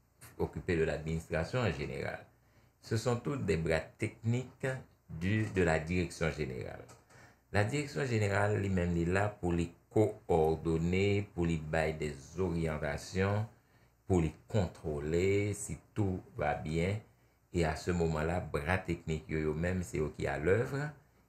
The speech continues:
Direksyon jeneral la ap gade si oryantasyon ke l te bay yo aprale nan sans ke l te bay li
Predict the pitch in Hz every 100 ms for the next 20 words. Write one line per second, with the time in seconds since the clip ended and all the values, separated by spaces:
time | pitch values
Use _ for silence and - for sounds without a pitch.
0 | _ 90 85 82 82 80 - 95 90 87
1 | 80 78 78 78 - 85 85 80 76 76
2 | - - 85 - 80 78 85 107 113 113
3 | - 107 101 90 87 82 78 80 104 185
4 | - - _ _ _ 82 78 76 78 87
5 | 78 76 - - 117 - 87 78 78 76
6 | 78 73 80